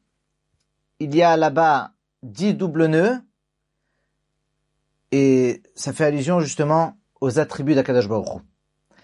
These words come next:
Vegam yesh bahem tetzain chutin va'asara ksharim, ole kavav keshem havaya. Et aussi, si on additionne les seize fils de devant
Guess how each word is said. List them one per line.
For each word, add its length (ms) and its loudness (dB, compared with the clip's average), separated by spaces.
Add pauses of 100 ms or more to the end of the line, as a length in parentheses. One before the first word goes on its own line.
(360)
Vegam 320 2
yesh 220 0
bahem 320 0
tetzain 400 0
chutin 600 -2 (680)
va'asara 540 2
ksharim, 560 -2 (240)
ole 320 0
kavav 400 0
keshem 320 -4
havaya. 300 -2 (1200)
Et 100 2
aussi, 340 2
si 140 0
on 80 4
additionne 800 0 (580)
les 640 -2 (840)
seize 460 0
fils 520 0 (800)
de 140 2
devant 460 0